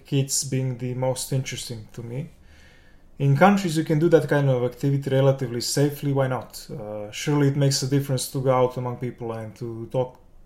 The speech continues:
to them about antinatalism. U S seems to be one such country. As far as I know, no S H K activists have been attacked so far or not serious. To contrast, if I was to do that here in Serbia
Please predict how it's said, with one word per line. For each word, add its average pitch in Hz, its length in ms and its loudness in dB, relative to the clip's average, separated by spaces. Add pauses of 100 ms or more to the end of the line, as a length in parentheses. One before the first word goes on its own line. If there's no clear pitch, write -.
(500)
to 139 80 -4
them 123 180 -2
about 113 280 -4
antinatalism. 113 720 -10 (460)
U 135 220 8
S 127 220 8
seems 135 300 0
to 135 120 -6
be 127 160 -2
one 123 160 -2
such - 320 -8
country. 110 320 -12 (800)
As 135 140 -2
far 143 180 8
as 135 140 8
I 143 40 6
know, 147 140 4
no 143 140 4
S 139 240 4
H 135 200 -2
K 131 180 2 (140)
activists 127 500 -4
have 120 220 -2
been 123 180 -6
attacked 123 340 -2
so - 180 -8
far 120 420 -2
or 110 220 -8 (420)
not 113 160 -6
serious. 113 760 -6 (840)
To 139 80 -2
contrast, 139 800 4
if 143 160 0
I 151 100 6
was 151 280 0
to 151 100 -4
do 143 140 2
that 139 180 4
here 139 240 0
in 117 100 -6
Serbia 139 640 -2